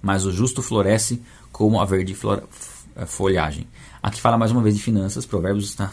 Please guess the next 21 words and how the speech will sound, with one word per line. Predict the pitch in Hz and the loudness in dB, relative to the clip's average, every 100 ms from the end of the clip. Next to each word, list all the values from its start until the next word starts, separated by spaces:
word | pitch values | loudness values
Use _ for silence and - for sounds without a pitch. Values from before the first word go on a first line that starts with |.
| 107 | -4
<laughs> | 98 | -2
fala | 95 98 | 0 0
bastante | 101 - 101 104 | -2 -4 -6 -6
de | |
finanças, | 104 - 110 - - - - - | -6 -6 -6 -10 -18 -20 -18 -4
e | 127 | 0
fala | 143 139 | 2 4
da | 139 | 4
confiança | 147 139 135 135 139 | 2 2 0 0 -2
no | 139 | -4
dinheiro. | 139 123 98 - - - - - - - - - - - | -2 0 -2 -6 -20 -20 -20 -20 -20 -20 -20 -20 -20 -2
Riquezas | 113 110 143 151 113 87 - | -2 4 6 6 4 0 -2
entre-, | 104 95 98 - | -2 -2 -2 -2
entregues | 87 110 117 110 | 0 2 2 0
por | - 82 | -2 -2
Deus, | 80 104 85 - - - | 2 2 2 -4 -10 -8
quando | 90 92 | -4 0
Deus | 104 | 2
abençoa, | 110 95 87 - - 101 85 | 2 0 0 -2 0 0 0
quando | - 87 | -2 0
Deus | 92 98 | 2 0